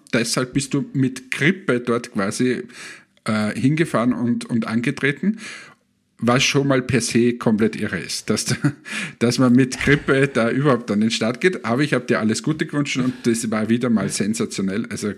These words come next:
Gratulation zum Finishen. Wie viel Kilometer war das jetzt diesmal? Schwimmen, Laufen, Radfahren?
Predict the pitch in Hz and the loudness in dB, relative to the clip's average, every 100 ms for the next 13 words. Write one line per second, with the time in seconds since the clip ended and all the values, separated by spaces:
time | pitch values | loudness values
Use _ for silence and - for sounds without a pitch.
0 | - 104 107 107 92 - 95 90 98 - | -6 -6 -4 -4 -4 -4 -6 -4 -4 -4
1 | - 98 95 - - - - 180 165 165 | -4 -4 -4 -8 -20 -6 4 4 4 0
2 | 185 208 - - - - - 139 180 185 | 2 0 -2 -14 -14 -12 0 2 4 2
3 | - 143 135 131 131 131 101 156 156 165 | 0 0 2 0 0 0 0 0 -2 -2
4 | - 151 156 151 151 156 - - 139 156 | -2 -2 -2 0 -2 -4 -4 -2 0 0
5 | 147 131 113 117 143 120 120 - 160 | 0 0 0 -2 -6 -4 -4 -4 -8